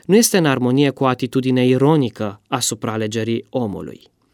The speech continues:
O altă explicație spune că omul a ajuns ca Dumnezeu, cunoscând binele și răul, în sensul că Dumnezeu cunoaște răul, îi știe capacitatea de răspândire și corupere și prevede, în capacitatea sa infinită,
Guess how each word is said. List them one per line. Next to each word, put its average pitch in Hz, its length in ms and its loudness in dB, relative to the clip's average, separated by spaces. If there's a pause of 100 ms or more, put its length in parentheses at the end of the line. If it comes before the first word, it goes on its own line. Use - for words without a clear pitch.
O 147 60 2
altă 226 180 0
explicație 147 580 -2
spune 147 300 0
că 143 120 -4
omul 165 240 2
a 143 80 0
ajuns 151 280 0
ca 147 140 -4
Dumnezeu, 131 580 2
cunoscând 117 460 -4
binele 123 280 2
și 120 180 -6
răul, 147 380 4 (1400)
în 160 120 2
sensul 233 340 2
că 196 120 0
Dumnezeu 160 500 2
cunoaște 165 520 0
răul, 101 400 -4 (200)
îi 147 100 2
știe 143 300 2
capacitatea 123 760 -4
de 117 100 -2
răspândire 127 720 0
și - 140 -4
corupere 123 760 0
și - 200 -2
prevede, 135 840 2
în 139 120 -2
capacitatea 127 600 -4
sa 135 140 -2
infinită, 143 560 0